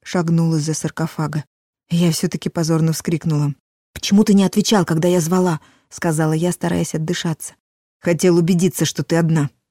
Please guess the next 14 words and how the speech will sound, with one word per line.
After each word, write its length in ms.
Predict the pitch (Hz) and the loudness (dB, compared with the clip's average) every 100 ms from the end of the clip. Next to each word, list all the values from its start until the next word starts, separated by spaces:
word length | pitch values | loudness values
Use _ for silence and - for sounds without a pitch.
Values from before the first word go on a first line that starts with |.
| - | -4
«Убедился?» 600 | 147 143 190 226 - 143 _ _ _ - | -2 0 -2 -2 -4 -10 _ _ _ -10
«Да». 280 | - 180 - _ _ | -4 -4 -4 _ _
Мац 300 | - 175 175 | -2 -2 -2
кривовато 500 | - 170 160 165 165 | -2 -2 0 0 -2
улыбнулся 540 | 160 156 156 185 196 170 | 0 0 2 2 0 -4
и 20 | |
перешел 400 | - 165 - 170 | -2 -4 -2 -2
сразу 320 | 160 170 165 | -2 -2 -2
к 80 | 160 | -4
делу. 320 | 160 151 143 - _ _ _ _ - | -2 -2 -2 -6 _ _ _ _ 0
«Ты 100 | 190 | 2
знаешь, 400 | 156 185 202 151 | 4 4 4 2
где 160 | 151 | 0
Бьянка?» 540 | 147 147 156 139 143 | 2 2 2 0 -2